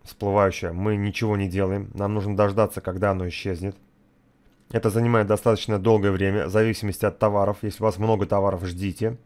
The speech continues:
Вот это нужно сделать обязательно. После этого обновляем страницу, переходим в поиск. Поиск даже выглядит по-другому, да?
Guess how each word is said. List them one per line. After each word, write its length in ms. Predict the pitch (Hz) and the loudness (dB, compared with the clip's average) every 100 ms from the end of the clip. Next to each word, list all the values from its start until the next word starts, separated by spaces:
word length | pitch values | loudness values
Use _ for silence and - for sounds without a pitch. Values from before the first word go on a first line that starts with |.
| _ _ - - - - - _ - | _ _ -20 -20 -20 -20 -20 _ -12
Вот 140 | 107 113 | -2 2
это 140 | 113 | 2
нужно 220 | 117 104 | 0 0
сделать 240 | 107 113 - | 2 0 2
обязательно. 840 | 117 110 107 101 95 - 107 107 - _ _ _ _ _ | 0 2 0 4 2 2 -2 -2 -4 _ _ _ _ _
После 380 | - 120 110 120 | 0 2 2 0
этого 640 | - 107 110 98 90 87 - _ - | 0 2 2 0 -4 -8 -14 _ -10
обновляем 540 | 92 101 110 117 107 | -6 0 2 2 0
страницу, 600 | - 101 101 98 - 110 - _ _ _ - | 0 -2 -2 -4 -8 -16 -18 _ _ _ -6
переходим 440 | 101 98 110 98 | -6 0 0 0
в 100 | - | -6
поиск. 420 | - 98 87 - _ _ _ _ _ - - - | -2 -2 -2 -8 _ _ _ _ _ -20 -20 -2
Поиск 340 | 117 123 110 | 4 4 4
даже 280 | 101 110 104 | 2 2 4
выглядит 360 | 104 107 95 87 | 0 -2 -4 -4
по-другому, 500 | 101 95 90 92 87 | -2 0 0 0 0
да? 260 | 87 104 | -2 -2